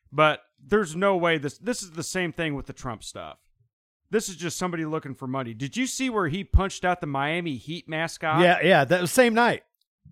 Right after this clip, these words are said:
Speaker 2: That happened at halftime, and then this alleged
Speaker 1: You
Speaker 2: incident
Speaker 1: gotta,
Speaker 2: happened
Speaker 1: I, I wish,
Speaker 2: not long
Speaker 1: I'm
Speaker 2: after
Speaker 1: a,
Speaker 2: that. That was,
Speaker 1: I
Speaker 2: that
Speaker 1: can't
Speaker 2: was a planned skit, but I think that
Speaker 1: It
Speaker 2: they
Speaker 1: went awry.
Speaker 2: Yeah, I
Speaker 1: So,
Speaker 2: think he hit him
Speaker 1: Conor Mc-,
Speaker 2: so hard
Speaker 1: so
Speaker 2: that
Speaker 1: Conor McGregor's pushing his new, uh, uh,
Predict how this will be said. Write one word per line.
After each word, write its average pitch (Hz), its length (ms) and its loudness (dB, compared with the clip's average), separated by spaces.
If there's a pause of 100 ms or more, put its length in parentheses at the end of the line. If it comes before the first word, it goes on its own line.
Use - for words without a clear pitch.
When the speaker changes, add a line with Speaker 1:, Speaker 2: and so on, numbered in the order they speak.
Speaker 2:
That 170 240 8
happened 202 320 6
at 165 100 2
halftime, 165 440 2
and 147 140 -4
then 151 160 0
this 170 220 0
alleged 170 300 2
Speaker 1:
You 233 140 6
Speaker 2:
incident 151 360 2
Speaker 1:
gotta, 226 240 6
Speaker 2:
happened 156 320 2
Speaker 1:
I, 196 60 2
I - 40 2
wish, 220 260 2
Speaker 2:
not 156 200 4
long 151 220 4
Speaker 1:
I'm 165 180 4
Speaker 2:
after 220 80 -2
Speaker 1:
a, 117 40 -2
Speaker 2:
that. 101 180 -8 (160)
That 220 160 8
was, 214 160 4
Speaker 1:
I 196 80 -4
Speaker 2:
that 165 80 -14
Speaker 1:
can't 202 160 4
Speaker 2:
was 175 100 2
a 170 100 4
planned 185 500 -2
skit, - 520 -2 (400)
but 160 280 6
I 147 120 2
think 180 300 -2
that 165 140 2
Speaker 1:
It 196 80 0
Speaker 2:
they 170 80 8
Speaker 1:
went 175 120 8
awry. 156 600 4
Speaker 2:
Yeah, 160 240 6
I 135 80 6
Speaker 1:
So, 240 100 6
Speaker 2:
think 175 180 2
he - 380 -2
hit 220 140 8
him 196 80 8
Speaker 1:
Conor 277 160 8
Mc-, 262 140 4
Speaker 2:
so 170 220 4
hard 160 380 6
Speaker 1:
so 117 60 -6
Speaker 2:
that - 80 -4
Speaker 1:
Conor 247 280 2
McGregor's 196 480 -2
pushing 185 380 -4
his 143 160 -6
new, 165 260 -2
uh, 120 240 -2 (220)
uh, 120 260 -4